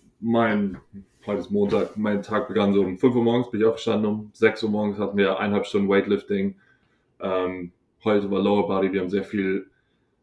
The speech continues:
ähm, es ist, sind sehr viele spezifische Movements, würde ich jetzt mal sagen, die aber irgendwie auch auf Offensive Line bezogen sind. Also nicht so, dass wir ganz lang nur Back Squats machen und Deadlifts und versuchen, so stark wie möglich zu werden. Ähm,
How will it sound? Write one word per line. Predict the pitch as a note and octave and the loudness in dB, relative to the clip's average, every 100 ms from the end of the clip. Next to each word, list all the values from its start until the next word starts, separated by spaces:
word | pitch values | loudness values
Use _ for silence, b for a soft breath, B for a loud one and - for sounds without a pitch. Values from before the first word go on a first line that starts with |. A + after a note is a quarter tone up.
| _ - | _ -12
ähm, | G#2+ F#2+ F2+ F2+ F2+ F2+ F2+ _ _ _ - | -8 -4 -4 -4 -6 -8 -12 _ _ _ -20
es | - | -8
ist, | A2 - - F2 | -8 -8 -16 -6
sind | G#2 G2+ | -2 2
sehr | A#2+ | 2
viele | - A#2 G#2+ | 4 4 4
spezifische | - G2+ - A#2+ A2 - G#2 G#2 - | 0 -12 -2 -2 -2 -4 -2 0 0
Movements, | G2+ A2 A#2+ A#2+ A2 G#2 - | 0 2 2 2 0 -2 -4
würde | G#2+ | -6
ich | G2+ | -4
jetzt | G#2+ | -6
mal | G#2+ | -4
sagen, | G2 G2+ G2+ | -4 -2 -2
die | G2 G2 G2 F#2+ - _ | -2 0 0 -2 -6 _
aber | G#2 G2 G2 - - | -6 -4 -4 -6 -4
irgendwie | G#2+ G#2 G#2 G2+ F#2+ - | -2 -2 -2 -2 -4 -6
auch | F#2+ G2+ G#2 | -2 -2 -2
auf | G2+ | -10
Offensive | A2 - G2+ - G2+ | -8 -8 -10 -10 -6
Line | F#2+ F#2 | -4 -4
bezogen | F2 - G2 F2+ | -6 -4 -4 -4
sind. | F2+ F2 F2 | -6 -8 -6
Also | F#2+ A2 | -4 -2
nicht | A2 | -2
so, | G#2+ | -2
dass | G2+ | -2
wir | G#2 | 0
ganz | G2+ G2+ | -2 -2
lang | G2+ | -2
nur | G2+ F2+ A2 | 0 -2 -4
Back | G#2+ | -10
Squats | - G#2+ G2+ - | -8 -4 -4 -4
machen | F#2+ G2 G2 F#2+ | -8 -6 -8 -8
und | F#2+ A2 | -6 -2
Deadlifts | G2+ G2+ F#2+ - G#2 | -2 0 -2 -4 -6
und | G2+ | -6
versuchen, | G2 G2+ G2+ | -4 -2 0
so | G2 F#2+ F#2 _ _ _ | 0 -2 -6 _ _ _
stark | - G#2+ G2+ | -10 -4 -2
wie | G#2 | 0
möglich | G#2 G#2 F2+ | 0 0 -2
zu | F#2 | -4
werden. | F#2 F#2+ - B B B B | -2 -2 -6 B B B B
Ähm, | F#2+ F#2+ F#2+ F#2 | -2 0 0 -2